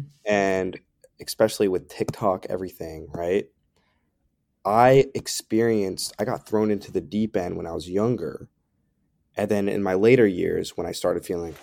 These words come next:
"Why am I feeling depressed? Why?" You know, like, 'cause I didn't have time to, like, build up all these skills in real life. I, since I was thrown into the deep end, I was forced to figure it out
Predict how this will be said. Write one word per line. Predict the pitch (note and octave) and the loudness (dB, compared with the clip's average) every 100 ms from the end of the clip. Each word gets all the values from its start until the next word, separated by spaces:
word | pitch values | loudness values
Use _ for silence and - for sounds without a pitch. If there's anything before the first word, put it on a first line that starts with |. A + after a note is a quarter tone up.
| - | -18
"Why | F2 | -12
am | F#2 | -8
I | F#2 | -8
feeling | - G2 F#2 | -6 -6 -2
depressed? | F2+ - E3 - - - | -4 -6 -8 -8 -12 -8
Why?" | F#2+ G2+ G#2+ - _ _ | -6 -4 -6 -10 _ _
You | F2 | -6
know, | F#2 F#2+ G2 | -2 0 0
like, | F2 E2+ - _ - | -2 -4 -10 _ -10
'cause | F2+ | -4
I | F2 | -2
didn't | F2 F2 C#2+ | -2 -6 -6
have | D#2 - | -10 -8
time | F2+ F2+ | -6 -2
to, | F2 | -2
like, | F2 F2+ - | -2 -4 0
build | G#2 F#2+ | 2 2
up | F#2 | 2
all | F#2+ | 0
these | F#2 F#2 | 0 -4
skills | - - G#2+ F#2+ F#2+ | -6 2 4 4 0
in | F#2+ | -2
real | F#2+ G2 | 0 2
life. | F#2+ F2 F2 - - _ _ _ _ - | 0 -2 -6 -8 -20 _ _ _ _ -2
I, | G#2 A#2 A#2 G#2+ F#2 | 2 6 6 6 4
since | - A2 G#2+ | -2 -4 2
I | G2 | 2
was | F#2 | 2
thrown | A2 G#2 | 0 0
into | G2 F#2 | 0 -4
the | D#2 | -6
deep | G2+ B2+ E2 | -4 -4 -4
end, | E2 D#2+ | -6 -8
I | |
was | D#2+ E2 | -8 -10
forced | - - A2+ G#2+ - | -6 2 6 4 4
to | G2+ | -4
figure | - A#2+ A2+ G#2 F#2+ | -2 -2 2 4 4
it | E2+ | 4
out | F#2 E2+ D#2+ - | 0 0 -4 -10